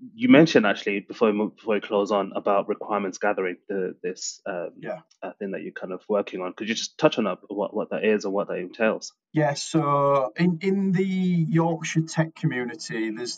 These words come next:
Speaker 2: there's been these leadership events run by recruiters for, for a few years now. Um, I think back in the day at isos, we kind of pioneered them as well, but I don't wanna claim to have started off the beer, the leadership tech recruitment events. But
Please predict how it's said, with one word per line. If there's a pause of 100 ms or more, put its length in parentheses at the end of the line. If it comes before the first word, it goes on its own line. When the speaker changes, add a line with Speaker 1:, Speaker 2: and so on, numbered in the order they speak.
Speaker 2:
there's
been
these
leadership (180)
events
run
by
recruiters
for,
for
a
few
years
now. (120)
Um,
I
think (180)
back
in
the
day
at
isos,
we
kind
of
pioneered
them
as
well,
but
I
don't
wanna
claim
to
have
started
off
the
beer,
the
leadership (240)
tech
recruitment
events. (120)
But